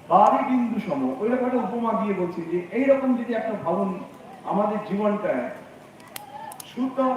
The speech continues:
মিত রমণী। সুত মানে হচ্ছে, মিত মানে হচ্ছে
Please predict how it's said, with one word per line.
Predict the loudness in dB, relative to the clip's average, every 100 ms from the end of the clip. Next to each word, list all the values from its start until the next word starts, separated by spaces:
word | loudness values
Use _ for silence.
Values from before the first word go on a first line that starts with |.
| -2 0
মিত | 0 2
রমণী। | 0 2 0 2 2 2 0 -4 0
সুত | 2 2
মানে | 2 2 2
হচ্ছে, | 0 2 2 2 -2 -12 -16 -20 -20 -20 -20 -20 -20 -20 -20 -20 -20 -20 -20 -20 -20 -20 -10
মিত | -2 -2 2
মানে | 2 4 4
হচ্ছে | 2 2 -2 -4